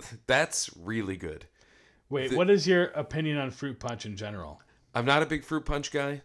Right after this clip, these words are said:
Speaker 2: 'Cause I hate it. I think it's
Speaker 1: Um,
Speaker 2: the worst fucking flavor.
Speaker 1: It's pretty gross.
Speaker 2: That's ever been manufactured by humans.
Speaker 1: It's like Hawaiian punch. It just feels like melted sugar to me. That said, this is made with real fruit, such as, and I'm gonna pull out a name from the past here,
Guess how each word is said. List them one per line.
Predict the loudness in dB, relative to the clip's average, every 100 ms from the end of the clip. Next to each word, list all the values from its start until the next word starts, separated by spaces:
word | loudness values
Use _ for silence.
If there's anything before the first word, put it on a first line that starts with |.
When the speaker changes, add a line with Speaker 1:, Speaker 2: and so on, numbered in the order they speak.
| -16
Speaker 2:
'Cause | -6 -2
I | 0
hate | 0 -2
it. | -6 _
I | 2 4
think | 2
it's | 0
Speaker 1:
Um, |
Speaker 2:
the | -6
worst | -6 -6
fucking | -8 -8
flavor. | -8 -8 -8 -10 -12 _ -6
Speaker 1:
It's | -4
pretty | 0 0 2
gross. | 2 4 2
Speaker 2:
That's | 0
ever | -2 -2
been | -2
manufactured | -2 -2 -4 -4 -6 -6 -10 -10
by | -10
humans. | -10 -12 -10
Speaker 1:
It's | -6
like | -6 -6
Hawaiian | -4 -2 0 0 0
punch. | -2 -4
It | -6
just | -6 -4
feels | -2 -2
like | -2
melted | -4 -4 -6 -4
sugar | -4 -4
to | -8
me. | -12 -16 _ _ _ _
That | 0 0
said, | 0 -2 -2
this | -4 -4 -4
is | -4
made | -4 -4 -6
with | -8 -4
real | -2 -2
fruit, | -4 -4 -4 -6 _ _ _
such | -6 -2 -2 -2
as, | -4 -4 -4 -8 -12 _ _ -18
and | -10
I'm |
gonna | -8
pull | -2 0
out | 0
a |
name | 0 -4
from | -4 -8
the |
past | -2 -2 -2 -4
here, | -6 -8